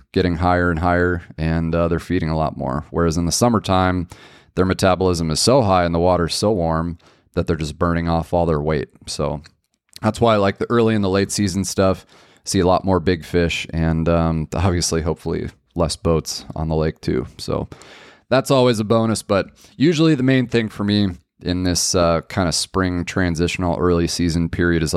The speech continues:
just all about the river channels. Like I was kind of explaining before, how we're catching those fish right now is something that I've never really decided to do b-, in the past before, which is, you know, chase 'em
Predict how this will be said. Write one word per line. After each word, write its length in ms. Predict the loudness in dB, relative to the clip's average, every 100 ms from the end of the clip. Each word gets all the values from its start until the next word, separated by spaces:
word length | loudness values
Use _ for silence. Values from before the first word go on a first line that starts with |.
| -2
just 220 | -2 0
all 100 | 0
about 240 | 2 -2
the 80 | -2
river 240 | -6 -4 -4
channels. 480 | -4 -6 -6 -4
Like 160 | -4 0
I 80 | -2
was 180 | -2 -6 -16 _ _ _ _
kind 140 | -2 0
of 40 |
explaining 520 | 2 0 0 2 2 0
before, 580 | -2 0 2 2 0 -6 -4
how 160 | 0
we're 100 | 0
catching 360 | 0 -4 -4 -2
those 200 | -2 -2
fish 260 | -2 -2 0
right 220 | -2 -2
now 240 | -2 0
is 100 | 0
something 200 | -2 -4
that 100 | 0
I've 160 | 0 2
never 240 | 2 2
really 240 | 2 2 0
decided 640 | -2 0 2 2 -2 -6
to 100 | -6
do 420 | 0 2 2 0 -6
b-, 80 | -8
in 120 | -4
the 60 | -4
past 400 | -4 -2 -2 -6 _
before, 480 | -10 -6 -2 0 -2 -4
which 200 | -6 -4
is, 220 | -6 -4
you 80 | -4
know, 120 | -4
chase 360 | -2 -2 0
'em 260 | -2 -4